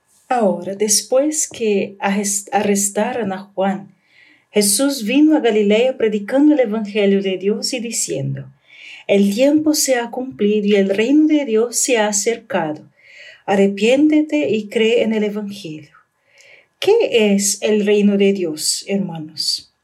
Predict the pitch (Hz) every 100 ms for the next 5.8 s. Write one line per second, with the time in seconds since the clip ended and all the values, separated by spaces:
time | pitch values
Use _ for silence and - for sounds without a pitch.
0 | _ 196 202 - - _ - - - 202
1 | 202 226 277 294 294 262 240 208 262 277
2 | 294 294 240 226 - - 147 151 - 156
3 | _ _ _ - - - 220 202 - 302
4 | 311 - 202 214 302 311 - 196 180 190
5 | 190 196 175 175 165 170 180